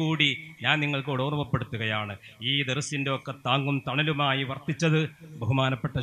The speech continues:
ഷെയ്ഖുന മൊയ്തീൻകുട്ടി ഉസ്താദാണ്. അത്തിപ്പറ്റ ഉസ്താദ്,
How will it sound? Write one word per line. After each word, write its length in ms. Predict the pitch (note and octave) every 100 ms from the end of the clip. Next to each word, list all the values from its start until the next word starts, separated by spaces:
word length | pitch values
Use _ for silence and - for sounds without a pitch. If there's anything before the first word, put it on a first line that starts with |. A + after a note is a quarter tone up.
| -
ഷെയ്ഖുന 380 | D3 A2+ B2+ B2 A#2 G#2 - - A2+
മൊയ്തീൻകുട്ടി 540 | C3 C#3 B2+ A#2+ B2+ A#2+
ഉസ്താദാണ്. 640 | - A#2+ A2+ A2+ A2 G#2+ - - A2
അത്തിപ്പറ്റ 420 | G#2+ D3 D3 - C#3+
ഉസ്താദ്, 380 | C3 - C#3+ D3